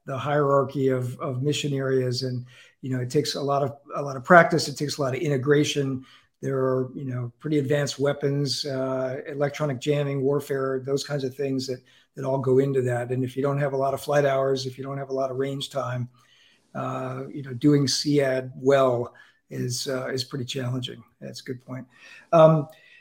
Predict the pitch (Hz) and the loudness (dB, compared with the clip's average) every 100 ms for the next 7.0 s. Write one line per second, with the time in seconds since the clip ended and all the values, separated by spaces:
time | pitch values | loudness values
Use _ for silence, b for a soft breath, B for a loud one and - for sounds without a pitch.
0 | b - 190 190 - 175 202 269 - 190 | b 6 12 12 12 10 10 8 8 8
1 | 180 185 185 160 147 - - - 226 180 | 10 10 10 8 4 0 -2 2 4 4
2 | 151 135 123 139 202 196 175 160 - 147 | 4 2 2 2 6 8 8 6 4 2
3 | 120 - 190 180 156 147 147 147 131 131 | 2 2 4 4 4 2 2 2 0 -2
4 | 135 - 147 143 131 123 127 139 139 131 | -2 -2 -2 0 0 -2 -4 -2 -2 2
5 | 208 202 165 143 135 165 185 165 143 131 | 2 2 0 0 2 4 4 4 0 -2
6 | 127 127 127 127 127 135 127 131 135 135 | -2 -2 -2 -2 -4 -6 -4 -4 -6 -8